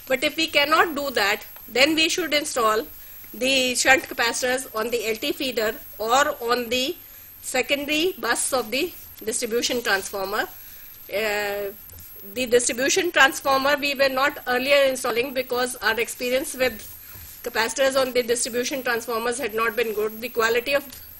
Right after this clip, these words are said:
capacitors available earlier for installation on the L T bus of the distribution transformers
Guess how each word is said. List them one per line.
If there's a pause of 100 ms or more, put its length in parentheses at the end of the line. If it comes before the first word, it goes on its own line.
(180)
capacitors
available
earlier
for
installation (520)
on
the
L
T
bus
of
the
distribution
transformers